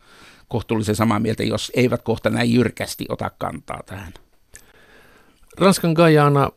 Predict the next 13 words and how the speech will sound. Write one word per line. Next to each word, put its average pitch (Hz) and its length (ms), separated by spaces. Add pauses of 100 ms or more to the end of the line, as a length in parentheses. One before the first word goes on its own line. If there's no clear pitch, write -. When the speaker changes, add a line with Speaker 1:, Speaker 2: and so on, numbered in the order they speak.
Speaker 2:
ja 127 560 (300)
se 123 460 (280)
Kouroon 113 640 (580)
pieni 120 240
kaupunki 101 880
ovat 107 220
nykyään 113 360
sellaisia 101 440
paikkoja, 95 560
joista 98 260
lähetetään 107 420
Ariane-kantoraketteja 95 1500
avaruuteen. 90 800